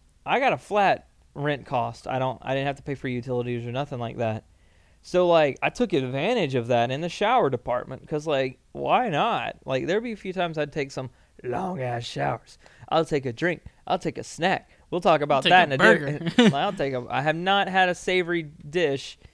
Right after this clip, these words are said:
Speaker 1: inside of a shower. This is actually something I've had to talk about recently with
Speaker 2: I've had
Speaker 1: the
Speaker 2: a burger
Speaker 1: household.
Speaker 2: in a shower.
Speaker 1: <clears throat> You're, you've definitely beat that as far as I'm concerned. Uh,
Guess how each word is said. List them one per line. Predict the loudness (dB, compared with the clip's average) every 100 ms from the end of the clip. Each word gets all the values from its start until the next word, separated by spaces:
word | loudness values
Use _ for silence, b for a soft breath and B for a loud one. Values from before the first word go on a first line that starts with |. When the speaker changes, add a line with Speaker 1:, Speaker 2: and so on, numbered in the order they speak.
| b _
Speaker 1:
inside | -6 0 2 4
of | 2
a |
shower. | 2 6 6 6 2
This | -2 -2
is | -4
actually | -4 -6
something | -6 -4
I've | -4 -2
had | -4
to | -2
talk | -2 0
about | -2 -4
recently | -6 -8 -8 -8
with | -8 -8
Speaker 2:
I've | -8
had | -6
Speaker 1:
the | 0
Speaker 2:
a |
burger | 0
Speaker 1:
household. | 0 -4 -4
Speaker 2:
in |
a | -6
shower. | -10 -10 -12 -16 _ _ _
Speaker 1:
<clears throat> | _ _ _
You're, | -2 0 0 -2 -6 -8
you've | -4 -4
definitely | 0 0 0 -6
beat | -4 -4 2
that | 2 2 _ _ _ -8
as | -6
far | 0 0
as | 0
I'm | -4
concerned. | -6 -4 -4 -4 -6 0
Uh, | 2 0